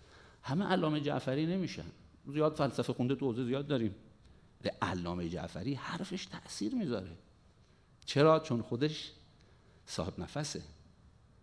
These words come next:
بارها این مصرع رو از ایشان شنیدم: «آه صاحب درد را باشد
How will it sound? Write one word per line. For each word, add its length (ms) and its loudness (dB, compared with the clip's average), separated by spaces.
بارها 460 10
این 320 2
مصرع 300 -2
رو 80 0
از 140 -2
ایشان 280 -2
شنیدم: 460 -2
«آه 360 6
صاحب 600 0
درد 360 2
را 220 -2
باشد 440 -6